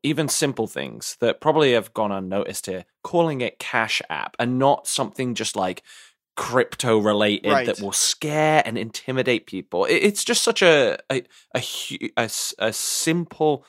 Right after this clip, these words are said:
Speaker 1: simple way to introduce people that are actually quite intimidated by all of the technicalities of this and don't want it to be very technical.
Speaker 2: Yeah, and I also think that making it a cash app where it's, like, primarily it's just a simple cash transaction app,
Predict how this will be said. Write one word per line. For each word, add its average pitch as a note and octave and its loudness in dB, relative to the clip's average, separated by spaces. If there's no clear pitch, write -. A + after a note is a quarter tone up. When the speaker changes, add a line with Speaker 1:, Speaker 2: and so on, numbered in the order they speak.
Speaker 1:
simple C3 -2
way G2 -2
to - -6
introduce C#3 -2
people A2 -4
that G2+ 0
are C#3 2
actually F#3 0
quite - 2
intimidated G#2 -2
by F#2 -2
all B2+ 4
of G#2+ 0
the A2+ 2
technicalities A#2 -2
of G#2 -6
this A#2 -2
and A#2+ -6
don't C#3+ -2
want C3 -2
it F#2+ -10
to - -14
be F2+ -12
very F2 -8
technical. - -12
Speaker 2:
Yeah, F3+ 4
and F3+ 0
I F#3+ 0
also B3 0
think E3 -4
that D3+ -2
making F3 -2
it C#3+ -2
a D3 -2
cash D3 -6
app C#3 0
where D3+ -6
it's, C#3+ -10
like, C#3+ -6
primarily G#3 -2
it's F#3+ -8
just - -8
a D4 -6
simple G#3+ -6
cash F3 0
transaction D#3 -6
app, B2 -8